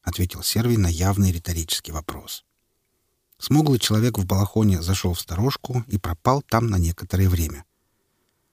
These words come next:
Сервий знал его более сорока лет. Старый аскет, несмотря на внешнюю молодость, так и остался стариком. «Хотелось бы подумать о существенном», — едва слышно сказал Сервий.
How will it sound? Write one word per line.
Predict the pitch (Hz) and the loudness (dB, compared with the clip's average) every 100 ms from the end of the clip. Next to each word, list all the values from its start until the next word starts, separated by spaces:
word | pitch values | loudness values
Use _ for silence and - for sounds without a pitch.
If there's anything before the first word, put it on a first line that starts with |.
| _ _ - | _ _ -4
Сервий | - 156 175 | 2 4 4
знал | 135 147 147 | 4 2 2
его | 123 123 | 0 0
более | 110 123 120 | 2 2 2
сорока | - 113 - 113 | 2 0 2 2
лет. | 117 101 - - _ _ _ _ - | 2 0 -4 -18 _ _ _ _ -6
Старый | - 95 92 78 | 0 2 2 2
аскет, | - - 101 - - - | -2 -2 -2 -2 -8 -8
несмотря | 80 80 87 95 | -6 -4 0 4
на | 92 | 4
внешнюю | 90 87 - 80 | 4 2 0 0
молодость, | 104 123 120 113 - - | 2 2 0 -4 -6 -10
так | - 104 | -6 -2
и | 160 | -2
остался | - - 92 - | -2 0 0 -2
стариком. | - - 80 - 85 - _ _ _ _ _ _ _ _ _ _ _ _ _ _ _ _ - | -6 -6 -8 -10 -12 -12 _ _ _ _ _ _ _ _ _ _ _ _ _ _ _ _ -10
«Хотелось | - 85 - 101 98 | -8 -6 0 2 2
бы | 87 | -2
подумать | - 92 85 101 92 - - | -4 -4 0 2 2 0 -6
о | |
существенном», — | - 92 - - - - 90 110 - - - _ _ - | -6 -2 -2 -4 -6 -8 -10 -10 -8 -8 -12 _ _ -2
едва | 101 90 | 0 2
слышно | 87 101 113 98 | 2 0 2 0
сказал | - 87 87 | 0 0 0
Сервий. | 82 80 78 80 - | 0 -2 -4 -8 -12